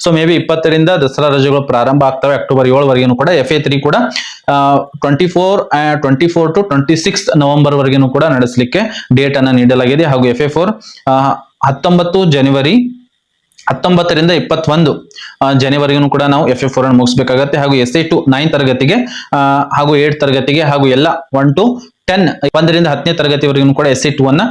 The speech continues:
ಇಪ್ಪತ್ನಾಲ್ಕರಿಂದ ಮೂವತ್ತೊಂದು ಮಾರ್ಚ್ ವರೆಗೆ ನಾವು ಅದನ್ನ ಮುಗಿಸ್ಬೇಕಾಗತ್ತೆ. ಹಾಗೂ ಎಸ್ ಎಸ್ ಎಲ್ ಸಿ ಏನ್ ಟೈಮ್ ಟೇಬಲ್ ಪ್ರಕಾರ ಅದರ ವಾರ್ಷಿಕ ಪರೀಕ್ಷೆ ಹಾಗೂ ಪೂರ್ವ ಸಿದ್ಧತಾ ಪರೀಕ್ಷೆ ಅದ್ರ ವೇಳಾಪಟ್ಟಿಯನ್ನು ಬಿಡ್ತಾರೆ, ಆ ವೇಳಾಪಟ್ಟಿ ಪ್ರಕಾರ ನಾವು ಇದನ್ನ,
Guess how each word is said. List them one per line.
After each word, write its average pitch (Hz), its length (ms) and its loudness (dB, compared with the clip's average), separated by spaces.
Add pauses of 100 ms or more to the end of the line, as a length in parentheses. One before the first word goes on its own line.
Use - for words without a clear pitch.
(220)
ಇಪ್ಪತ್ನಾಲ್ಕರಿಂದ 147 760 0
ಮೂವತ್ತೊಂದು 139 880 2
ಮಾರ್ಚ್ 135 320 0
ವರೆಗೆ 127 300 2
ನಾವು 139 180 2
ಅದನ್ನ 123 180 2
ಮುಗಿಸ್ಬೇಕಾಗತ್ತೆ. 123 600 0
ಹಾಗೂ 139 140 0
ಎಸ್ 120 180 0
ಎಸ್ 175 120 2
ಎಲ್ 196 140 2
ಸಿ 202 120 2
ಏನ್ 170 220 2
ಟೈಮ್ 139 200 0
ಟೇಬಲ್ 135 220 0
ಪ್ರಕಾರ 139 240 -2
ಅದರ 143 220 0
ವಾರ್ಷಿಕ 120 400 0
ಪರೀಕ್ಷೆ 175 640 -4
ಹಾಗೂ 147 220 -2
ಪೂರ್ವ 160 220 0
ಸಿದ್ಧತಾ 151 380 0
ಪರೀಕ್ಷೆ 143 380 -2
ಅದ್ರ 131 260 2
ವೇಳಾಪಟ್ಟಿಯನ್ನು 127 580 0
ಬಿಡ್ತಾರೆ, 135 280 0
ಆ 139 180 2
ವೇಳಾಪಟ್ಟಿ 131 420 -2
ಪ್ರಕಾರ 123 300 -2
ನಾವು 143 160 0
ಇದನ್ನ, 123 200 2